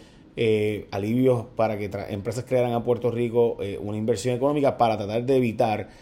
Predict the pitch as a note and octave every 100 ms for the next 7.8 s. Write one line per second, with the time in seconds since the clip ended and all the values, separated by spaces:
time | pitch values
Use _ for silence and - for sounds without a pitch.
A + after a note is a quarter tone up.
0 | - - A#2 - G#2+ A2+ E3+ F3+ G#2+ G#2+
1 | B2 B2 G#2 - G#2+ F#2 F#2 - - -
2 | - - - - A2+ A2 G#2+ A2+ - G#2+
3 | G2+ F#2+ G2 A2+ G2 A2 A2+ A2 B2 C3
4 | A2+ F#2 A2 G2+ C#3 D3 B2+ G#2+ G#2 G#2+
5 | A2 A2+ G#2+ G#2 G2 A2 A#2 - A2+ A2
6 | A#2+ - G#2+ F#2+ G2+ F#2+ A#2+ C#3+ A#2+ G2+
7 | - A2 G#2+ G#2+ G#2+ G#2 G2+ A2+